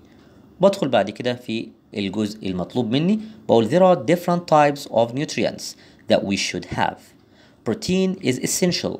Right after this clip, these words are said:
to build and repair muscle tissues. Besides, fats fuel brain power and improve skin. We get protein and fats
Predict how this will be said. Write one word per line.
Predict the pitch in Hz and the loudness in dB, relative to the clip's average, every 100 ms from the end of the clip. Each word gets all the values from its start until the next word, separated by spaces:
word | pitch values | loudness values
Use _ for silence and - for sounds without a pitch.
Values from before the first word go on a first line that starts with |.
| - | -6
to | 110 | -4
build | 95 147 160 - | 2 2 2 0
and | 117 95 | -2 0
repair | 92 - 143 131 | -2 0 0 0
muscle | 113 - 156 | -2 -4 -6
tissues. | - 107 87 - - _ _ _ - - - | -6 -6 -6 -10 -16 _ _ _ -20 -16 -6
Besides, | 101 - 143 160 - - _ _ | -2 2 4 4 -2 -12 _ _
fats | - - 151 - - | -4 2 2 0 -12
fuel | - 131 131 117 101 | -8 -4 -2 -4 -6
brain | 110 143 | -4 -2
power | 135 95 - - _ _ - | 2 2 0 -10 _ _ -4
and | 95 - | -4 -2
improve | 101 - 190 131 | -8 -2 0 0
skin. | - - - 87 - - _ _ _ _ _ _ _ _ - | -4 -10 -8 -8 -8 -18 _ _ _ _ _ _ _ _ 2
We | 220 | 2
get | 165 165 - | 6 2 2
protein | 120 107 160 160 | -4 -2 -4 -6
and | 139 98 | -4 -8
fats | - 143 139 | -2 -2 -2